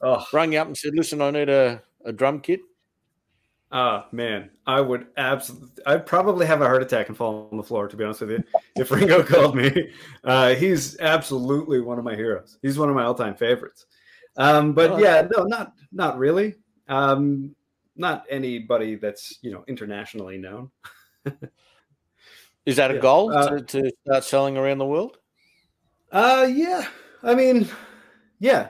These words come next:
Speaker 1: absolutely.
Speaker 2: Okay.
Speaker 1: It's a goal on the horizon. You know, it's, uh, it's, uh, something to, to work towards, I suppose. Yeah.
Speaker 2: Well, everyone's gotta have goals. You gotta have goals, otherwise, what's the point? Yeah.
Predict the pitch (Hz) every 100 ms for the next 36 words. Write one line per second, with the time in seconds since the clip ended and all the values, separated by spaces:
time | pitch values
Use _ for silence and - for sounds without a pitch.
0 | - 170 170 139 180 127 98 - _ 190
1 | 220 170 170 165 147 151 160 147 135 131
2 | 117 127 143 147 113 123 131 - 151 151
3 | 160 117 156 147 147 170 165 147 143 135
4 | 139 131 131 - 104 104 104 - - 135
5 | _ - 127 - - 160 156 - - 190
6 | 190 180 143 139 117 92 107 101 92 143
7 | 185 160 120 123 120 120 117 120 117 120
8 | 110 101 - 104 82 - 123